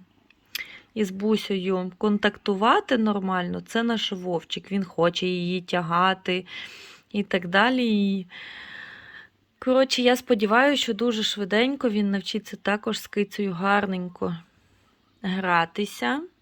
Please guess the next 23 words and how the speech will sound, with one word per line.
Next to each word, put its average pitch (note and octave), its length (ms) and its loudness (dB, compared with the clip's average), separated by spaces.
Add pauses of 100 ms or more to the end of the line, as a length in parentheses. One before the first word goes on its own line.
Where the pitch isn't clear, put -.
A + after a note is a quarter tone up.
(100)
шнурочком, B3+ 920 -2
бо G#3+ 120 -4
Василько A#3+ 440 -4
дуже G#3+ 320 -2
любить G#3 360 -2
вудочку F#3 520 -4
брати, G#3+ 360 2
цю - 160 -6
таку - 240 -10
дитячу F3+ 480 -4
маленьку, F#3+ 480 -2 (560)
і G#3+ 120 4
гратися F#3+ 580 0
з F3+ 80 -8
Бусею. F#3+ 640 -6 (520)
Йому G#3 120 2
дуже G3+ 260 2
подобається, F3+ 560 -2
що F#3+ 160 -4
вона F#3 160 -4
пригає, G#3 640 0
скаче, A3+ 600 -2
ловить. G#3 760 -2